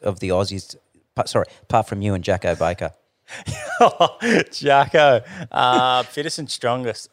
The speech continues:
Speaker 2: Cal's pretty strong.
Speaker 1: Is he?
Speaker 2: Yeah, Cal's pretty strong. He's a strong little bastard. Little footy player. Um, who else is there?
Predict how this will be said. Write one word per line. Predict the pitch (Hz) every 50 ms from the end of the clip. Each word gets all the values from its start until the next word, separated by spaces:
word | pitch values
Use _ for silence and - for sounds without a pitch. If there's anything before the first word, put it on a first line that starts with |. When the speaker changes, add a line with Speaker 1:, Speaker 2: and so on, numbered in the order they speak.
| _
Speaker 2:
Cal's | - - 139 170 180 -
pretty | - 135 107
strong. | - - - 92 92 101 110 - _ _ _ _ _ _ _ _ _ _ _ _
Speaker 1:
Is | 156 190
he? | 226 131 101 - _ _
Speaker 2:
Yeah, | _ 147 180 190 165 117
Cal's | - 156 160 180 -
pretty | - 139 117
strong. | - - 101 101 120 147
He's | 147 131
a |
strong | 113 - - 107 101 98
little | 98 92 -
bastard. | 95 95 101 107 - - 135 - _ _ _ _ _ _ _ _ _ _ _ _
Little | 123 113
footy | - - - 117 110 110
player. | - 120 110 127 143 151 _ _ _ _ _ _ _
Um, | 110 107 107 107 107 107 107 107 107 107 104 104 104 104 104 - _ _ _ _ _ _ _ _ _ _ _ _ _ _
who | - 120
else | 120 127 - -
is | 127 117
there? | 110 101 95 92